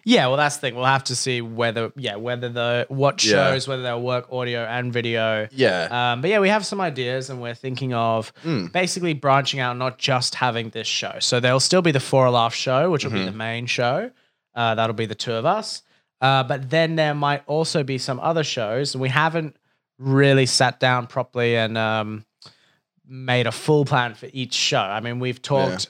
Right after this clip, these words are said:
Speaker 1: about different ideas and we've talked so-, more about some than others. Uh, but yeah, the idea will essentially be hopefully that we can start doing more than just this show,
Speaker 2: Yeah.
Speaker 1: uh, that gets put on this channel. And then we've got a nice variety. And then we've got
Speaker 2: Yeah.
Speaker 1: stuff coming out during the week.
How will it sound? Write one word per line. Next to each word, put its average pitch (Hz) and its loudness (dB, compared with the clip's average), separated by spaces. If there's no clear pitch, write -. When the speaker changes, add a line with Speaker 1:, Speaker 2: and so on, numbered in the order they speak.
Speaker 1:
about 120 0
different 123 -8
ideas 123 -2
and 113 -4
we've 110 -4
talked 127 -2
so-, 127 0
more 143 4
about 123 2
some 127 -2
than 117 -10
others. 127 -2
Uh, 131 4
but 156 2
yeah, 165 2
the 135 2
idea 135 -2
will 135 -6
essentially 131 -10
be 123 -2
hopefully 123 2
that 117 2
we 127 2
can 123 0
start - 4
doing 120 -6
more 127 0
than 123 -4
just 117 -4
this 135 0
show, 107 -2
Speaker 2:
Yeah. 92 -6
Speaker 1:
uh, 110 -4
that 113 -8
gets 113 -12
put - -14
on 107 -6
this 110 -4
channel. 110 -4
And 127 -2
then 131 0
we've 127 -2
got 139 4
a 135 4
nice 139 4
variety. 143 0
And 113 -12
then 120 -10
we've 117 -6
got 214 2
Speaker 2:
Yeah. 123 4
Speaker 1:
stuff 117 -4
coming 120 -6
out 113 -6
during 117 -6
the 120 -4
week. 165 0